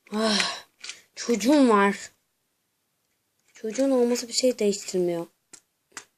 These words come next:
Ama papağana, lütfen birazcık susmayı bil. Üf, özür dilerim. Hı.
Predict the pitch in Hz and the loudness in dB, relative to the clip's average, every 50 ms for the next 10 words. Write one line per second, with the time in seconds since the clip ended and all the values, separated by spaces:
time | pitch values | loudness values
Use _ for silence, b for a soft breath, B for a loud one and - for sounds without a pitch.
0 | _ _ _ _ _ _ _ _ _ _ _ _ _ _ _ _ _ _ _ _ | _ _ _ _ _ _ _ _ _ _ _ _ _ _ _ _ _ _ _ _
1 | _ _ _ _ _ _ _ _ - 226 226 220 220 - 202 - - 226 226 214 | _ _ _ _ _ _ _ _ -4 -2 -2 -2 -4 -8 -8 -4 -2 0 2 2
2 | 202 196 190 185 180 - _ _ - 220 214 - - - 202 196 196 190 196 196 | 2 0 0 -2 -6 -10 _ _ -18 -16 -14 -14 -8 -4 -2 -2 0 0 0 0
3 | 190 190 185 - - - - - - B B B B B B B B _ - - | 0 -2 -2 -4 -8 -10 -10 -16 -20 B B B B B B B B _ -8 -6
4 | - - 202 202 190 190 165 185 180 175 - - - - _ _ _ _ _ _ | -4 -2 0 0 0 -2 -4 -6 -10 -12 -12 -14 -18 -20 _ _ _ _ _ _
5 | _ _ _ _ _ _ _ _ _ _ _ _ _ _ _ _ _ - - - | _ _ _ _ _ _ _ _ _ _ _ _ _ _ _ _ _ -20 -18 -16
6 | 196 170 160 - 180 170 - - 170 160 151 160 160 156 - _ _ _ _ _ | -16 -16 -14 -14 -14 -14 -12 -14 -14 -14 -14 -14 -16 -18 -20 _ _ _ _ _
7 | _ _ _ _ _ _ _ _ _ _ _ _ _ _ _ _ _ _ _ _ | _ _ _ _ _ _ _ _ _ _ _ _ _ _ _ _ _ _ _ _
8 | _ _ _ _ _ _ _ _ _ _ _ _ _ _ _ _ _ _ _ _ | _ _ _ _ _ _ _ _ _ _ _ _ _ _ _ _ _ _ _ _
9 | _ _ _ _ _ _ _ _ _ _ _ _ _ _ _ 175 | _ _ _ _ _ _ _ _ _ _ _ _ _ _ _ -20